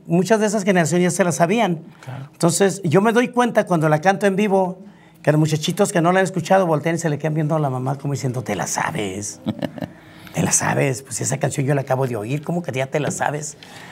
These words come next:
Speaker 1: Y, este, y me ha dejado muchos dividendos y muy buenos, bendito sea Dios.
Speaker 2: Así es. Y luego este proyecto también en cumbia, con Kalimba, cantando también un, un tema que que la verdad está,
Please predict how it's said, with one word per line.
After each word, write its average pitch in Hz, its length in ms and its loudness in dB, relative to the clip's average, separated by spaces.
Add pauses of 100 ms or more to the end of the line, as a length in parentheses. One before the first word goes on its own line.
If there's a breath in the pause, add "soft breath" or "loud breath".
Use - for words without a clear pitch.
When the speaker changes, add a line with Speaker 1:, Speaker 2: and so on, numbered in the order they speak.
(320 loud breath)
Speaker 1:
Y, 156 200 4
este, 156 520 2
y 160 60 0
me 147 120 2
ha - 20 2
dejado 147 240 0
muchos 143 300 -2
dividendos 131 500 -2
y - 20 -10
muy 117 180 -2
buenos, 123 340 -4
bendito 107 340 -8
sea - 180 -6
Dios. - 240 -14 (340 loud breath)
Speaker 2:
Así - 320 -4
es. 101 100 -2 (260 loud breath)
Y 156 40 0
luego 175 200 4
este 196 240 -2
proyecto 180 480 -2
también 165 500 -2
en 117 400 -2
cumbia, 190 540 0
con 135 160 -2
Kalimba, 151 480 0 (260 loud breath)
cantando 139 480 -4
también 123 420 0 (300 loud breath)
un, 127 180 0
un 127 140 2
tema 131 380 2
que 104 420 -2 (480 loud breath)
que 104 80 2
la 104 100 4
verdad 120 260 6
está, 123 520 0